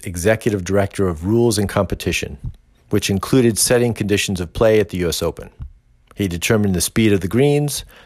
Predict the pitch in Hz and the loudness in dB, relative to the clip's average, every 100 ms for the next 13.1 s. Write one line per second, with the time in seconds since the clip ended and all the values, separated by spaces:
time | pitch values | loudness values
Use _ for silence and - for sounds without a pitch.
0 | - - - 143 143 139 135 98 92 - | -6 0 4 4 4 2 -2 -4 -4 0
1 | 143 147 120 110 - 110 110 - - _ | 0 2 2 2 0 -4 -4 -12 -18 _
2 | _ _ - 123 127 110 104 101 - 90 | _ _ 0 2 4 4 2 0 -2 -4
3 | 82 71 - - _ _ _ _ - - | -2 -4 -10 -20 _ _ _ _ -20 -20
4 | _ _ - 123 101 - 131 139 135 127 | _ _ 2 2 2 2 2 2 2 4
5 | 127 117 104 101 143 104 87 113 _ _ | 4 4 2 2 2 0 -2 -4 _ _
6 | - 107 - 127 110 95 104 98 95 120 | -10 -6 -2 -2 -2 0 0 0 0 2
7 | 143 - 113 110 110 104 92 98 101 92 | 2 2 0 2 0 -2 -4 -2 -2 0
8 | 98 87 90 87 - 90 82 82 80 76 | -2 -4 -6 -8 -6 -6 -4 -6 -6 -8
9 | 73 52 - - _ _ _ _ - - | -8 -10 -14 -18 _ _ _ _ -20 -20
10 | - _ _ _ _ _ _ _ _ _ | -20 _ _ _ _ _ _ _ _ _
11 | - 147 175 180 - 143 139 143 110 110 | -2 2 4 4 2 2 0 0 0 2
12 | 120 131 120 - 117 107 - 147 113 - | 0 -2 -4 -2 -4 -4 -2 0 0 -2
13 | - | -14